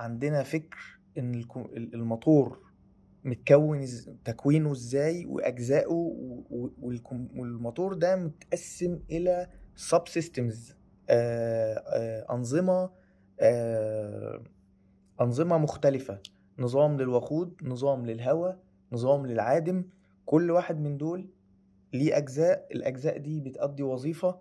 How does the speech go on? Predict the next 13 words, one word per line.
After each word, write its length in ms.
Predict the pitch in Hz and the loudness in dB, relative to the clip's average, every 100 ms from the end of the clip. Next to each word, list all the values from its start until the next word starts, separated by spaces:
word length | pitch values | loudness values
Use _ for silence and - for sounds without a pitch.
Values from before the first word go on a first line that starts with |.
| _ _ _ | _ _ _
لازم 280 | 139 170 175 | 8 8 6
نبقى 220 | 160 - _ - | 0 -4 _ -8
عندنا 360 | 117 120 165 151 | -2 2 6 6
رؤيه 260 | 160 139 | 4 2
وتصور 720 | 117 123 120 156 180 185 190 - _ | 0 -2 -4 -4 -4 -6 -10 -14 _
ل-، 360 | 123 127 127 123 - | -6 -4 -4 -6 -8
ل-، 320 | 117 117 113 110 | -6 -4 -4 -4
لكل 380 | - 170 180 | 4 4 4
جزء 280 | 156 185 175 | 0 -2 -2
من 160 | 151 139 | -4 -4
دول 300 | 139 120 104 | -6 -6 -8
شغال 360 | - 110 147 | -8 -4 -2
ازاي، 520 | 175 156 151 185 214 | -2 -6 -4 -4 -4